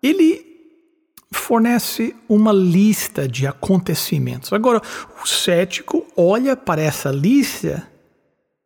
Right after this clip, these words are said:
essa lista e diz que aqueles não podem ser os sinais.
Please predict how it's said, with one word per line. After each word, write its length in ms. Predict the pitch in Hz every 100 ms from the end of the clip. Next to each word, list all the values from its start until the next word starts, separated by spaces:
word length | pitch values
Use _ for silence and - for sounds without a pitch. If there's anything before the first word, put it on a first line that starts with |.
| _ _ _ _
essa 220 | 151 -
lista 380 | 143 175 254 -
e 80 | 160
diz 340 | 127 185 190
que 320 | - 202 185 - - _ _ _ _ _ -
aqueles 300 | - 262 269
não 160 | 285 302
podem 360 | - 392 370
ser 220 | - 175
os 160 | 139 -
sinais. 640 | - 131 107 101 - -